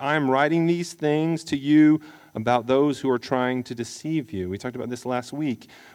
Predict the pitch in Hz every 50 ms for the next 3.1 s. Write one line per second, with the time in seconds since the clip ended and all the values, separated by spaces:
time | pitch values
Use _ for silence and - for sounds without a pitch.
0 | - 127 127 170 185 - - - - 185 190 190 170 - 156 135 123 - - -
1 | 147 139 131 143 143 139 135 139 147 165 185 202 190 175 170 156 131 135 131 127
2 | 131 - - - - - - 165 175 185 190 190 180 165 - - 139 135 135 131
3 | 135 131